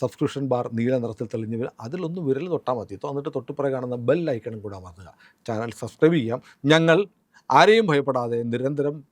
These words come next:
ഇത്തരം വാർത്തകൾ, ദേശീയ തലത്തിൽ ചർച്ച ചെയ്തുകൊണ്ടിരിക്കുന്ന മ-, വാർത്തകൾ മലയാളത്തിലെ മാധ്യമങ്ങൾ മുക്കുമ്പോൾ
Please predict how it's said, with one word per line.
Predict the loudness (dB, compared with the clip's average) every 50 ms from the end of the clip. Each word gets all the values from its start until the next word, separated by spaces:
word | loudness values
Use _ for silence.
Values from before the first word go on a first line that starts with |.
| -16 -16
ഇത്തരം | -10 -10 -8 -8 -8 -8 -8
വാർത്തകൾ, | -10 -10 -6 -4 -2 -2 -2 -4 _ _ _ _ _ _ -2 0
ദേശീയ | 0 0 0 0 0 2 2 2 0
തലത്തിൽ | -2 -4 -4 -6 -6 -8 -8 -8 -10
ചർച്ച | -12 -10 -8 -6
ചെയ്തുകൊണ്ടിരിക്കുന്ന | -6 -6 -6 -6 -8 -10 -12 -12 -12 -10 -10 -10 -10 -8
മ-, | -10 -10 -12 _ -8 -6
വാർത്തകൾ | -6 -6 -4 -6 -8 -6 -6 -8 -8 -8
മലയാളത്തിലെ | -6 -4 -2 -2 -2 -4 -6 -6 -8 -6 -6 -8
മാധ്യമങ്ങൾ | -8 -8 -6 -6 -4 -4 -2 -2 0 0 -2
മുക്കുമ്പോൾ | -2 _ 2 2 2 2 -2 -6